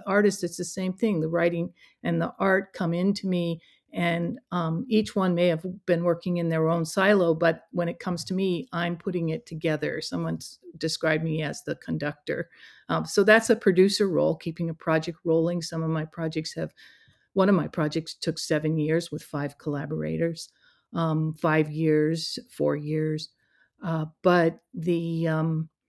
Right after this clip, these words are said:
idea has been to bring it all together into an integrated whole.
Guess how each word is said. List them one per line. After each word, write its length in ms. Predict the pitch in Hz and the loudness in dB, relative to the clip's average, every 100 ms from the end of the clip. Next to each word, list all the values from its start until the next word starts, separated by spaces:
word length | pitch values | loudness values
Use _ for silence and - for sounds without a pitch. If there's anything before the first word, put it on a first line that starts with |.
| _ _ _ - | _ _ _ 0
idea 640 | 190 202 202 196 175 - - | 4 4 6 6 6 2 -4
has 300 | - 165 160 | -2 -2 0
been 340 | 175 165 160 | 0 2 0
to 400 | 160 185 175 156 156 | 0 0 2 2 2
bring 260 | 190 185 | 4 4
it 100 | 185 | 4
all 140 | 165 170 | 2 0
together 580 | 180 165 165 160 151 - | 0 0 2 2 0 -2
into 400 | 165 160 - 165 | -4 -2 -2 -2
an 100 | 160 | 0
integrated 560 | 151 151 156 147 151 156 | 0 0 0 0 0 -2
whole. 480 | - 160 127 - | 4 4 4 0